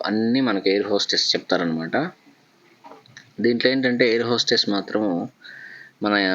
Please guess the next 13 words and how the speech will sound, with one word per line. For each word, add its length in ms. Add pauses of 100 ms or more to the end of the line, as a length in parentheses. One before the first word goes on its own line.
(240)
భారతీయ 420
సంప్రదాయ 420
దుస్తుల్లో 480
ఉన్నారు. 340 (920)
వాళ్ళు 400
ఏమైనా 340
వీడియోలో 360
ఉన్నారేమో 380
చూద్దాం, 320
ఎందుకంటే 360
వాళ్ళు 220
తీయడానికి 380
కుదరలేదు. 440